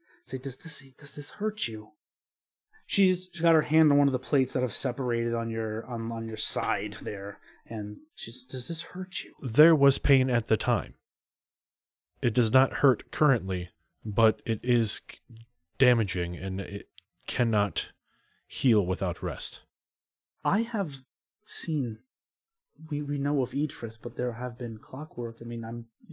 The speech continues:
Speaker 1: I know you know that the centaur-shaped one had come through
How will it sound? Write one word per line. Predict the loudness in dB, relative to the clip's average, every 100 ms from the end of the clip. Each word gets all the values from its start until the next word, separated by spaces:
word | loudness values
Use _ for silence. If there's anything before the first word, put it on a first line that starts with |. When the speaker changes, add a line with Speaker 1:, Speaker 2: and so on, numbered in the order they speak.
| -14
Speaker 1:
I | -8
know | -4 -2 -2
you | -2 -6 -8
know | -6 -6
that | -4 -6 -8 -18 _ _ _ _ _ _
the | -8
centaur-shaped | -2 0 -2 -8 -10 -14 -12 -12 -10 -10 -10 -10
one | -12 -10
had | -10 -10
come | -10 -12
through | -10 -10 -10